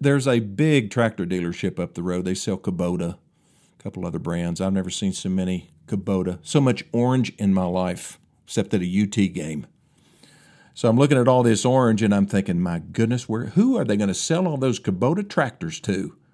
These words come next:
and lawnmowers and stuff like that?" You go in there, and, uh, if they give you a price and you say, "Is that the best you can do? 'Cause I'm gonna go to, I'm gonna go to Kingsport and shop you."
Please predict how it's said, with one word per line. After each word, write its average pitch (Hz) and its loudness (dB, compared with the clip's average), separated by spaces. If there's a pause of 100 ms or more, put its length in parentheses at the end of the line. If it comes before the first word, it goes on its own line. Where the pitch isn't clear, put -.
and 101 2
lawnmowers 104 4
and 92 -4
stuff - -4
like 90 -6
that?" - -6 (920)
You 143 8
go 143 6
in 123 2
there, 131 0 (800)
and, 101 4
uh, 92 2 (580)
if 104 -6
they 101 0
give 123 0
you 90 0
a - -2
price - -6
and 101 0
you 104 2
say, 90 -4
"Is - -20
that 98 -8
the - -16
best 98 -6
you 101 -6
can 101 -6
do? 127 -4
'Cause 87 -10
I'm 90 -6
gonna 92 -6
go 101 -6
to, 101 -8 (200)
I'm 101 -4
gonna 98 -2
go 113 -4
to 123 -4
Kingsport 208 -4
and - -20
shop - -6
you." 107 -12